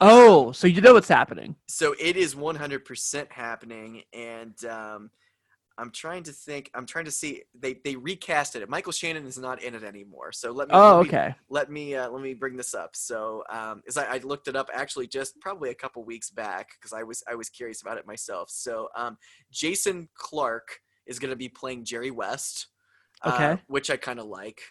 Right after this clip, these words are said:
Speaker 2: Um, John C. Reilly has been cast as Jerry Buss now.
Speaker 1: I actually really like that.
Speaker 2: Yeah, I do too. I think, uh, I think that's gonna be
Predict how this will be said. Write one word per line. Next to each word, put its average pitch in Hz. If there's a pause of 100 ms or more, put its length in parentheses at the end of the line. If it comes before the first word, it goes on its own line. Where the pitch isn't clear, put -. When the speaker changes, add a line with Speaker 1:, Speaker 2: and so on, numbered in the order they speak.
(160)
Speaker 2:
Um, 117 (440)
John 175
C. 247
Reilly 147
has 135
been 123
cast 123
as 120
Jerry 120
Buss 120
now. - (880)
Speaker 1:
I 202
actually 220
really 196
like 175
that. - (120)
Speaker 2:
Yeah, 131
I 143
do 170
too. 139
I 123
think, 131
uh, 110
I 117
think 123
that's 120
gonna 117
be 117